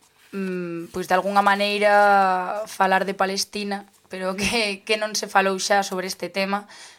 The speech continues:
dende un programa que está feito para reivindicar a poesía como, como resistencia,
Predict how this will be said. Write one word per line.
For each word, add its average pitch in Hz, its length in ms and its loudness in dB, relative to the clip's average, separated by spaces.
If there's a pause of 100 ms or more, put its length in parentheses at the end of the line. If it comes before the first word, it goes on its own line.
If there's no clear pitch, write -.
(120)
dende 196 480 -2
un 208 160 -8
programa 208 400 4
que 196 100 -6
está 202 220 -2
feito 196 640 -2
para 190 160 4
reivindicar 190 560 0
a 180 80 -10
poesía 180 720 -2 (160)
como, 175 880 -4
como 185 240 -6
resistencia, 220 880 0